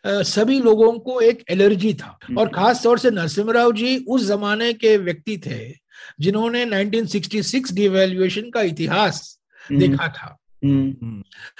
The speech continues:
Speaker 1: और वो नहीं चाहते थे कि पहला कदम, उनका सरकार का पहला कदम, अ, कोई, अ, कंट्रोवर्शियल कदम हो।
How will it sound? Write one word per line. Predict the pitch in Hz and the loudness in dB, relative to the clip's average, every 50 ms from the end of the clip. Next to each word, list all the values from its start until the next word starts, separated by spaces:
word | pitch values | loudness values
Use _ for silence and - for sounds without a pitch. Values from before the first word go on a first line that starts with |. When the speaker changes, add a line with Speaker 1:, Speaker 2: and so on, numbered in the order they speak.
| - - _ 208 | -20 -14 _ -6
Speaker 1:
और | 233 233 226 214 214 208 | 0 2 4 6 6 6
वो | 202 190 214 214 226 226 | 4 4 4 4 4 4
नहीं | 226 233 262 320 311 | 4 4 2 2 2
चाहते | 277 233 196 196 190 196 190 | 0 0 0 0 0 -2 -4
थे | 190 190 185 190 208 | -4 -4 -4 -4 -4
कि | 202 _ 233 233 240 | -4 _ -6 -4 -4
पहला | 220 156 - _ _ _ _ 190 196 208 247 277 302 311 | -4 -6 -12 _ _ _ _ 0 2 2 4 4 4 4
कदम, | 311 294 233 214 202 208 190 135 95 - - _ _ _ _ _ _ _ _ _ _ _ _ _ - | 4 4 4 4 4 4 2 0 -6 -10 -16 _ _ _ _ _ _ _ _ _ _ _ _ _ -8
उनका | 190 196 185 190 214 190 | -6 -6 -2 0 0 0
सरकार | 180 - 180 170 151 151 185 196 220 233 220 | 2 0 -2 -2 -2 -2 0 2 2 2 2
का | - 233 208 | 2 0 0
पहला | 160 147 - 180 185 214 254 302 311 | 0 -2 -6 -2 2 4 4 4 4
कदम, | - - 208 185 165 147 139 135 - - _ _ _ _ _ _ _ _ _ - _ - - - - _ - | 4 2 -2 -2 -2 -6 -8 -12 -16 -18 _ _ _ _ _ _ _ _ _ -20 _ -20 -20 -20 -20 _ 0
अ, | 190 190 190 | 2 2 2
कोई, | - - 202 208 208 220 220 220 214 208 202 196 190 190 185 | 2 2 4 6 6 6 4 2 0 0 -2 -2 -2 -2 0
अ, | 185 180 180 175 | 0 0 0 0
कंट्रोवर्शियल | 151 180 180 180 180 175 202 196 196 185 - - 226 220 | 0 -2 -4 -4 -2 -2 0 2 2 0 2 2 2 2
कदम | - 190 180 185 175 | 2 2 2 2 2
हो। | 160 135 120 120 113 - | 0 -2 -6 -8 -12 -16